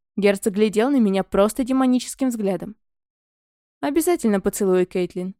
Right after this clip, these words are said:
прорычал он прямо мне в губы. «Но тебя все трясет. Как ты собираешься помогать животному в таком состоянии? Пошли, покажи мне, где твоя корова». «Она там», кивнула я, сдерживая дрожащее дыхание.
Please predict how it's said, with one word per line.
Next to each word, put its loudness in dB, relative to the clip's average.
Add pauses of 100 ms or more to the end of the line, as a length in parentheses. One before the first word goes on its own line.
прорычал 2
он 0
прямо 2
мне 0
в -12
губы. -6 (320)
«Но 2
тебя 2
все -4
трясет. -4 (440)
Как 2
ты -6
собираешься 0
помогать -2
животному -2
в -6
таком 0
состоянии? -4 (480)
Пошли, -2
покажи 0
мне, 2
где -2
твоя 0
корова». -4 (420)
«Она 0
там», 0 (340)
кивнула 2
я, 0
сдерживая -2
дрожащее -4
дыхание. -8